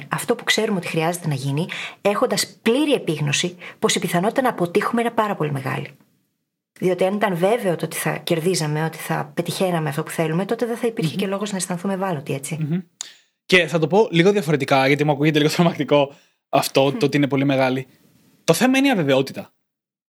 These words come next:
Speaker 2: Το να πηγαίνεις να προσπαθείς κάτι που η πιθανότητα να αποτύχεις είναι σχεδόν σίγουρη, ε, έχει άλλα προβλήματα, αλλά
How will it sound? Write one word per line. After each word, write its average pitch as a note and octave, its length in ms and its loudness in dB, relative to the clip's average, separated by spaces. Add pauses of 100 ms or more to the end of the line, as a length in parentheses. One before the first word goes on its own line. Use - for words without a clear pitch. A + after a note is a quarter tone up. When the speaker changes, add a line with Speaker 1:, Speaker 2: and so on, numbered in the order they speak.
(280)
Speaker 2:
Το E3+ 100 6
να D#3 100 4
πηγαίνεις E3+ 300 0
να A3+ 60 0
προσπαθείς E3 360 0
κάτι D#3+ 260 4
που D3+ 160 4
η C3 160 4
πιθανότητα C#3+ 180 -2
να D3+ 100 4
αποτύχεις C#3 280 0
είναι D#3+ 100 2
σχεδόν C3+ 480 0 (440)
σίγουρη, E3 840 4
ε, F#3 140 -4
έχει D#3 320 4
άλλα C3+ 180 4
προβλήματα, A2+ 480 -2 (420)
αλλά D#3+ 460 2